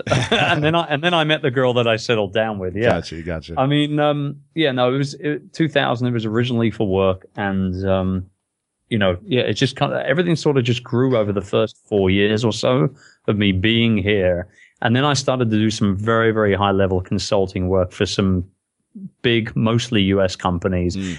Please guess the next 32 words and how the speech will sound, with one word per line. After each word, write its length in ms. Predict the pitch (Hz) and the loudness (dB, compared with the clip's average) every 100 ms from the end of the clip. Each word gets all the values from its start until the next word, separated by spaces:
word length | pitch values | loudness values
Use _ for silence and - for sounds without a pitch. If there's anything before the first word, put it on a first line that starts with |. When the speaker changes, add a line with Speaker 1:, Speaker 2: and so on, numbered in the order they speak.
| - | -8
Speaker 1:
And 100 | 113 | -4
that 80 | 131 | -2
was 160 | 135 | 0
when 120 | 110 104 | 2 2
I 80 | |
was 140 | 98 101 | 2 0
setting 320 | - 110 104 | 0 0 0
up 120 | 98 | 0
outsourced 560 | 117 101 90 107 92 - | 0 -2 0 -2 -2 -4
facilities 580 | - - 104 95 95 92 | -4 0 0 2 2 2
over 220 | 92 95 | 2 2
here. 140 | 95 | 2
And 100 | 95 | 2
that 100 | 107 | 0
was 140 | 127 110 | -2 0
when 160 | 110 | 2
I, 240 | 101 95 92 - - | 2 0 -2 -10 -12
I 80 | 110 | -4
really 800 | 107 110 117 127 127 120 113 110 | -2 0 2 2 2 2 2 0
started 400 | 104 113 104 98 | -2 -2 0 -2
to 80 | - | -4
get, 260 | 98 92 - _ _ _ _ | -4 -4 -6 _ _ _ _
you 80 | 110 | -2
know, 260 | 95 87 - | 0 0 -4
head, 280 | - 127 101 - | -4 -2 -2 -8
head 260 | 117 120 98 | -2 0 2
deep, 360 | 120 95 - - 262 | 0 -2 -6 -12 -12
uh, 140 | 190 - | -14 -12
you 180 | 151 110 | -4 0
know, 240 | 95 90 - | 2 0 0
into, 580 | 101 98 92 113 98 92 | 2 2 0 -2 0 2
uh, 300 | 90 87 | 2 2